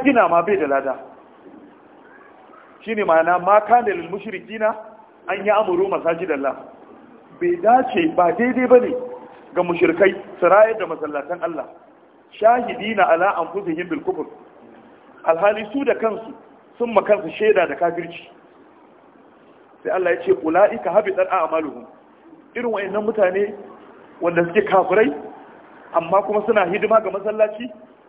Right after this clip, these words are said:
wayannan su ne wanda aikin su ya ɓaci. "Wa fin nari hum khalidun." Kuma a cikin wuta suna masu dawwama. Ku duba wannan abu. Sun gina masallatai,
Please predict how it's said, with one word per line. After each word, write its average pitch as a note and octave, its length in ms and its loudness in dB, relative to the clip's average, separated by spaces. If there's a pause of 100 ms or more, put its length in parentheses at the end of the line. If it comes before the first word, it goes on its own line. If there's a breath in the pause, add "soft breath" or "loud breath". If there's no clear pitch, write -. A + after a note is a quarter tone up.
(260)
wayannan G#3 440 -4
su G#3+ 120 -6
ne G3+ 80 2
wanda E3+ 320 2
aikin G#3+ 320 0
su D3+ 80 -4
ya F3 80 0
ɓaci. F3+ 400 -2 (1080)
"Wa B3 140 6
fin A3 180 0
nari G3+ 240 4
hum E3 200 -8
khalidun." D#3+ 500 -4 (640)
Kuma G#3 200 -2
a F3+ 80 0
cikin A#3+ 260 2
wuta B3 600 2
suna F#3+ 180 0
masu D#3+ 200 -2
dawwama. D3+ 400 2 (2250)
Ku F3 80 -4
duba A#3 180 2
wannan G3+ 260 2
abu. - 160 -4 (480)
Sun G3+ 180 -4
gina G3+ 180 4
masallatai, D3+ 760 0